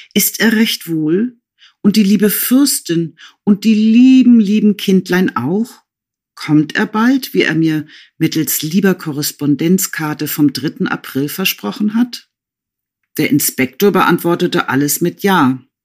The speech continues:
bestellte die schönsten Grüße und setzte hinzu: "Er lässt Ihnen auch sagen, dass er einen alten Freund betrauert,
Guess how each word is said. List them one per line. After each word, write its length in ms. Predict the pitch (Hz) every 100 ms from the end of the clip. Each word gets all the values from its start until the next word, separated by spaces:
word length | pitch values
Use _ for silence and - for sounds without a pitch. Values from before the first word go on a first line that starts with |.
| -
bestellte 500 | 160 - 147 156 156
die 140 | 156
schönsten 580 | - - 220 233 - 220
Grüße 560 | - 143 143 - 240 -
und 160 | 165
setzte 360 | 151 131 - 139
hinzu: 600 | 131 127 - 143 185 - _ _ _ _ _ _ -
"Er 80 | 208
lässt 260 | 233 -
Ihnen 200 | - 214
auch 280 | - 160 185
sagen, 460 | - 208 220 254 247
dass 240 | 202 -
er 340 | 196 190 196
einen 380 | - 180 185 185
alten 360 | - 175 180 190
Freund 560 | - - 185 214 226 -
betrauert, 800 | 165 - 139 143 147 147 -